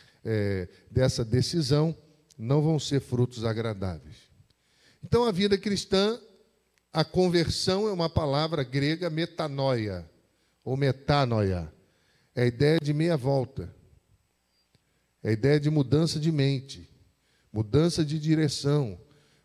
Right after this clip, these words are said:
mudança de comportamento. E nós estamos em um tempo tão complicado que a gente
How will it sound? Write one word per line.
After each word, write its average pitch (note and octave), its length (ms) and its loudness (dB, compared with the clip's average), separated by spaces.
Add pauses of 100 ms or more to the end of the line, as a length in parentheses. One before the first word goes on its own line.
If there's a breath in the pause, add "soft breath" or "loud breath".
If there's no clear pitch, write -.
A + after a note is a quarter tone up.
mudança C3+ 580 0
de D3 100 -2
comportamento. B2+ 920 -4 (880 soft breath)
E C#3 80 2
nós F#3+ 240 4
estamos F#3+ 500 0
em E3+ 160 0
um C#3+ 80 -2
tempo D3+ 460 -4
tão A3 320 -6
complicado C3 880 -6 (1120 soft breath)
que F#3 100 -4
a F3+ 80 2
gente F#3+ 540 -2